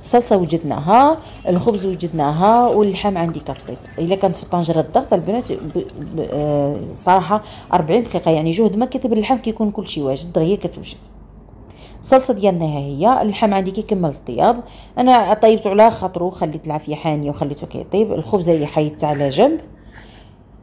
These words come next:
صافي. غادي ن-، هنا غادي نعمل الملح، ن-، اللحم قربت نحيدها، باقي لها واحد ربع ساعه مثل الملح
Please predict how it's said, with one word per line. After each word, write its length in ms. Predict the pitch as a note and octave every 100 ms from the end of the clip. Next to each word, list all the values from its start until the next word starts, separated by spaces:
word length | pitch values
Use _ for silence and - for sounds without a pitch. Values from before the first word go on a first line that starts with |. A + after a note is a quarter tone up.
| - -
صافي. 440 | C#4 B3+ D#4+ - F#3+
غادي 300 | F#3+ F#3 G#3+
ن-، 140 | G3+ F3+
هنا 260 | F#3+ F4
غادي 120 | F4
نعمل 360 | C4+ A3 G#3 G3
الملح، 920 | F#3+ F3+ F3 E3+ D#3+ E3 A#3 - -
ن-، 80 | E3
اللحم 580 | D#3+ D3+ D3 D#3 A#3+ C4
قربت 400 | - G3 F#3 F#3+
نحيدها، 640 | F3+ E3+ D3+ C#3+ D3 A3 - - - -
باقي 160 | -
لها 140 | D#3 D4
واحد 160 | E3
ربع 200 | E3 F#3
ساعه 480 | G3+ F#3 D#3+ E3 A#3
مثل 280 | G3+ F#3+ D#3+
الملح 520 | D3 C3+ A#2+ B3+ -